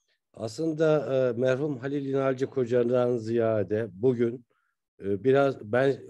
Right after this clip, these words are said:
bir ölçek çıkardım sizin anlattıklarınızdan. Yani bir bilim adamı nasıl olmalıdır,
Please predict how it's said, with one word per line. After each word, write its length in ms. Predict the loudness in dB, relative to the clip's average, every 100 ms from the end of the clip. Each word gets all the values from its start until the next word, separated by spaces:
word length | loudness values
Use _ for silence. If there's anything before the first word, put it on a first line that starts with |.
| -8
bir 160 | -2
ölçek 460 | 2 2 4 0 0
çıkardım 440 | -4 -2 -2 -4
sizin 240 | -8 -6 -4
anlattıklarınızdan. 1120 | -2 -2 -4 -8 -18 -10 -8 -6 -8 -8 -6
Yani 500 | -2 0 0 0 0
bir 260 | 0 -2 -8
bilim 220 | -6 -2 0
adamı 500 | 2 2 2 -2 -8 _ _ _ _
nasıl 280 | -4 -2 4
olmalıdır, 880 | 6 6 4 2 2 2 0 -2